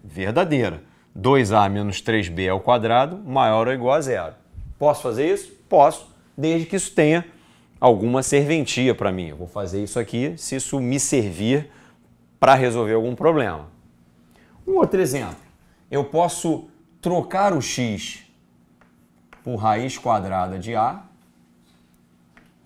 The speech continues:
e o y por um sobre raiz quadrada de a.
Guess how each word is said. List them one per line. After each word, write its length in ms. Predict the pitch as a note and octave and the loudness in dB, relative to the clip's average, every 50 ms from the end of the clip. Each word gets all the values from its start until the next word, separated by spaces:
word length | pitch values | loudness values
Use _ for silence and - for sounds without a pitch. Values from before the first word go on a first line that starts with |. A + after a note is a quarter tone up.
| _ _ _ _ _ _ _ _ _ _ - | _ _ _ _ _ _ _ _ _ _ -4
e 140 | F3 F3+ | -2 0
o 120 | F3+ E3+ D#3 | 0 2 0
y 540 | F3+ G#3 G3+ G#3 - - A2 F#2+ D#2+ E2 F#2+ _ | 0 0 -2 -6 -10 -10 -10 -10 -10 -12 -16 _
por 240 | - D3 D3+ C#3+ C#3+ | -6 -4 -4 -2 -2
um 280 | E3 G#3 B3 C#4 C4 - - - _ _ | -2 -4 -4 -6 -8 -14 -20 -20 _ _
sobre 760 | - - - - D#3 D3+ E3+ F3+ D#3+ F3 F3+ G3+ G#3 - - - _ _ _ _ - _ _ _ _ _ | -16 -12 -10 -6 -4 -4 -2 -2 -4 -6 -6 -8 -10 -12 -18 -20 _ _ _ _ -20 _ _ _ _ _
raiz 400 | _ - C3 C3 B2 B2 B2 A#2+ | _ -2 -2 -2 -2 -2 -8 -10
quadrada 560 | - - C#3 A#2+ G#2+ G2+ G2+ G#2 A2 A2+ A#2+ C3+ | -8 -6 -4 -4 -4 -4 -2 -2 -2 -4 -4 -8
de 140 | C3+ E3+ | -8 -4
a. 260 | E3+ A#2 F2+ D#2 D#2+ | -4 -4 -4 -4 -8